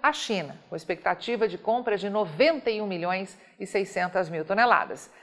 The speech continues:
seguida pela União Europeia em segundo, México em terceiro e Egito na quarta posição. E olha só quem é que aparece na mesma colocação do gráfico anterior, ou seja, em quinto lugar,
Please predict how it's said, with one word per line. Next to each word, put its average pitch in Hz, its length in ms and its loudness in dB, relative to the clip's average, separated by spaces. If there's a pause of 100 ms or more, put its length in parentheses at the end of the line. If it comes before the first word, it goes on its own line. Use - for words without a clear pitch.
seguida 269 340 4
pela 254 460 4
União 233 460 4
Europeia 202 560 6
em 160 80 -6
segundo, 233 600 -2 (200)
México 226 640 6
em 180 80 -4
terceiro 220 560 4 (220)
e 285 100 2
Egito 262 720 0
na 247 120 2
quarta 196 380 4
posição. 170 500 -4 (580)
E 185 140 -2
olha 294 420 6
só 175 360 2
quem 190 260 0
é 262 60 2
que - 100 0
aparece 202 480 4
na 254 120 4
mesma 320 640 2
colocação 277 720 4
do 262 80 -2
gráfico 254 400 6
anterior, 233 480 4 (280)
ou 247 120 0
seja, 185 420 2 (200)
em 202 120 -2
quinto 190 280 -4
lugar, 208 380 2